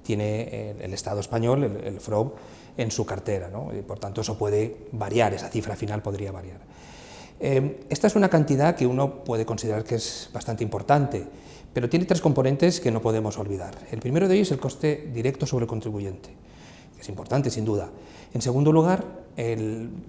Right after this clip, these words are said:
posible coste contingente motivado porque algunas de las ayudas se hicieron a través de esquemas de protección de activos y que han ido dando,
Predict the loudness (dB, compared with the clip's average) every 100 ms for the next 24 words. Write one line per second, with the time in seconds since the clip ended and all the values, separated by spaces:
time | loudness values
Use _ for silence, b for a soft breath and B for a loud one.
0 | -10 -4 0 4 4 4 2 2 2 2
1 | 0 2 2 2 0 -2 -4 -8 -4 0
2 | 6 6 6 4 2 0 -2 -2 -2 0
3 | 2 4 2 4 4 6 4 0 B B
4 | B B -4 0 2 4 4 2 0 0
5 | 0 -2 -4 -6 -4 -4 -4 -4 -2 -4
6 | -8 -16 B B B B -8 -4 -4 -4
7 | -4 -2 2 4 4 4